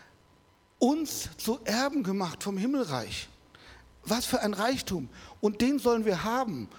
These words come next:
und nicht weniger. Wir sollen keinen Mangel an dem Reichtum Gottes haben.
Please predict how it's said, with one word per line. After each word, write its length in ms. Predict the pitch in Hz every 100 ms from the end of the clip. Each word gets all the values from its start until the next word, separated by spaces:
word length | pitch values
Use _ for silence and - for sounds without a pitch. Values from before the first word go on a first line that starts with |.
| - -
und 120 | 233
nicht 240 | 214 -
weniger. 560 | 233 294 302 190 113 101 - - _ _ _ - - - - - - -
Wir 100 | 190
sollen 420 | 190 247 285 254
keinen 300 | - 233 262
Mangel 340 | 220 233 311 277
an 180 | 220 214
dem 140 | 208
Reichtum 560 | 190 214 254 - 240 - -
Gottes 380 | 220 247 226 -
haben. 440 | 160 113 85 76